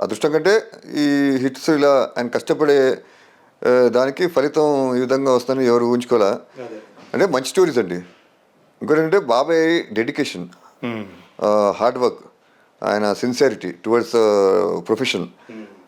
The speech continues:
Speaker 1: ఆయన ఈ ఏజ్లో కావాలంటే ఆయన రిటైర్ అయ్యి హ్యాపీగా కూర్చోవచ్చు.
Speaker 2: కూర్చోవచ్చు,
Speaker 1: ఆ,
Speaker 2: అవును.
Speaker 1: ఆయన మార్నింగ్ త్రీ ఓ క్లాక్ లేస్తారండి.
Speaker 2: మ్మ్.
Speaker 1: త్రీ లేసి పూజ చేసి
Speaker 2: ఎవరు తాతయ్య గారి టైప్?
Speaker 1: ఆ, తాతయ్య టైప్ అండి.
Speaker 2: ఆ.
Speaker 1: ఎగ్జాక్ట్ తాతయ్య గారి టైప్ అండి.
Speaker 2: మ్మ్.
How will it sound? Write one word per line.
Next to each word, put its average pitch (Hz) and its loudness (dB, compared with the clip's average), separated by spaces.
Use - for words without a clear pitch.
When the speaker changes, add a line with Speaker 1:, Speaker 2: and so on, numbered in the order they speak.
Speaker 1:
ఆయన 127 0
ఈ 135 0
ఏజ్లో 170 2
కావాలంటే 165 2
ఆయన 160 4
రిటైర్ 147 2
అయ్యి 156 4
హ్యాపీగా 135 2
కూర్చోవచ్చు. 117 -2
Speaker 2:
కూర్చోవచ్చు, 113 -6
Speaker 1:
ఆ, 113 -2
Speaker 2:
అవును. 120 2
Speaker 1:
ఆయన 123 2
మార్నింగ్ 123 0
త్రీ 147 2
ఓ 147 4
క్లాక్ 147 0
లేస్తారండి. 104 -2
Speaker 2:
మ్మ్. 110 -18
Speaker 1:
త్రీ 107 2
లేసి 135 2
పూజ 135 0
చేసి 151 2
Speaker 2:
ఎవరు 135 2
తాతయ్య 135 4
గారి 143 4
టైప్? 120 0
Speaker 1:
ఆ, 156 0
తాతయ్య 156 0
టైప్ 175 -6
అండి. - -12
Speaker 2:
ఆ. 113 -4
Speaker 1:
ఎగ్జాక్ట్ 147 -2
తాతయ్య 135 0
గారి 98 -6
టైప్ 87 -8
అండి. 90 -18
Speaker 2:
మ్మ్. 113 -18